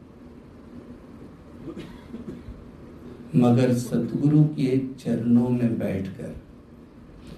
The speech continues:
सतगुरु के ज्ञान को हृदय में धारण करना और उस वचन पर अमल करना सर्वोत्तम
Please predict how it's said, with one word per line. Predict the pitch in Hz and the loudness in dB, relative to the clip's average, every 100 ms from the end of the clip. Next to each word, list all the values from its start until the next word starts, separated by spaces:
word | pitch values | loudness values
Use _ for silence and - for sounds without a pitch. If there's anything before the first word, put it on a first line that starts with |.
| - - | -18 -18
सतगुरु | - - 120 123 - 131 127 | -12 0 2 2 2 4 2
के | 123 113 | 2 -2
ज्ञान | - - 110 110 - | -2 -4 0 0 2
को | 117 | 2
हृदय | - 98 101 113 113 | 0 0 -2 2 4
में | 117 - - - - - - - - - - - - - - - - - - - - | 4 2 -2 -6 -14 -20 -20 -20 -20 -20 -20 -20 -20 -20 -20 -20 -20 -18 -14 -6 -4
धारण | - 104 107 113 | -2 0 2 2
करना | 110 92 - - - - - - - - - - - - - | 2 -2 -4 -6 -8 -16 -20 -20 -20 -20 -20 -20 -20 -10 2
और | 131 131 131 - | 4 6 2 0
उस | 175 170 - 165 - - - - - - | 2 2 2 -8 -10 -16 -20 -20 -14 -2
वचन | 117 120 120 135 139 | 0 0 2 6 6
पर | 143 - - - | 6 2 -2 -6
अमल | 117 110 107 104 | -6 -4 -4 -6
करना | 101 95 - - - - - - - - - - - - - - - - - - - - - - - - - - | -8 -10 -10 -14 -16 -20 -20 -20 -20 -20 -20 -18 -18 -18 -18 -18 -20 -20 -18 -18 -18 -18 -20 -20 -20 -20 -20 -18
सर्वोत्तम | - - - 120 120 120 123 123 - - - | -16 -14 -2 0 2 2 2 0 2 2 0